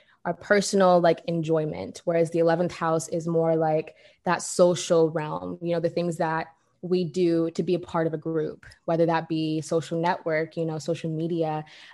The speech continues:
um, meeting new people, going out, going out in the town, whatever it is. Um, and it also deals with our hopes and our dreams for our future. So the tenth is, like, our goals, whereas the eleventh is, like,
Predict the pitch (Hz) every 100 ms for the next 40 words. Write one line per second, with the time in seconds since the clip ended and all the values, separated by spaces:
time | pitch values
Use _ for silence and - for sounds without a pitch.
0 | - 160 160 156 160 185 175 170 170 170
1 | 165 170 165 160 165 165 160 156 156 156
2 | 165 165 156 156 151 165 151 151 156 156
3 | 151 151 147 156 165 - - - - -
4 | 165 160 156 160 170 170 180 185 220 196
5 | 185 180 170 - 165 165 - 165 156 -
6 | 156 147 151 - - 165 160 151 - 156
7 | - - 160 170 170 170 202 226 208 180
8 | 170 - 160 156 151 156 147 147 180 247
9 | - - - - 170 160 170 160 156 180
10 | 175 - 165 160 160 151 151 -